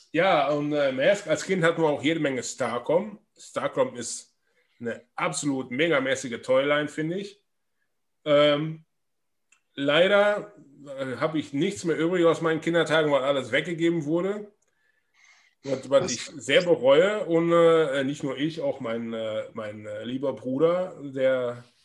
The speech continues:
Speaker 1: da vielleicht auch noch gern was von hätte jetzt.
Speaker 2: <laughs>
Speaker 1: Aber mittlerweile habe ich mir einiges natürlich wieder nachgeholt, was der André auch sagt, was man als Kind, äh, hatte, jetzt nicht mehr hat oder als Kind haben wollte, das hat man sich einfach jetzt geholt.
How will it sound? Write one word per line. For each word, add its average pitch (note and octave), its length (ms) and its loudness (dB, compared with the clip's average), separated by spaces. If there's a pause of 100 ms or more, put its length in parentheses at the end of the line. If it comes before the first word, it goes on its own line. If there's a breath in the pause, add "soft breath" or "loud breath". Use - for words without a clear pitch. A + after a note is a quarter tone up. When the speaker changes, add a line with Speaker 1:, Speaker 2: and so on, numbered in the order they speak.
(140)
Speaker 1:
da A#2 160 -6
vielleicht A#2 280 -8
auch C3 100 -2
noch C#3+ 140 -4
gern C#3 180 0
was C#3 140 0
von C#3 160 -10
hätte C#3+ 200 -6
jetzt. D3 340 -6
Speaker 2:
<laughs> - 340 -10 (100)
Speaker 1:
Aber C3+ 440 2 (200)
mittlerweile D#3 480 2
habe D#3+ 120 2
ich D3 60 -2
mir C#3 180 -4
einiges D3+ 560 2
natürlich C#3 280 -4
wieder C3 120 0
nachgeholt, C3+ 340 -2
was C#3 120 4
der C#3 160 0
André C3 220 -2
auch C3 180 -2
sagt, A#2 220 -4
was C3+ 120 0
man C3 120 0
als A#2+ 140 -8
Kind, E3+ 300 -4 (920)
äh, C#3 320 6 (340)
hatte, F#3+ 400 0
jetzt D#3 240 4
nicht F3 160 -2
mehr F3 160 0
hat F#3 200 2
oder D3 200 2
als B2+ 180 -2
Kind E3 220 -4
haben C3 320 -2
wollte, F#3 720 0 (1300 soft breath)
das C3 200 -8
hat D3 140 -6
man C#3 120 -2
sich C3+ 160 -6
einfach B2+ 160 -4
jetzt C#3 280 -6
geholt. A2 360 -10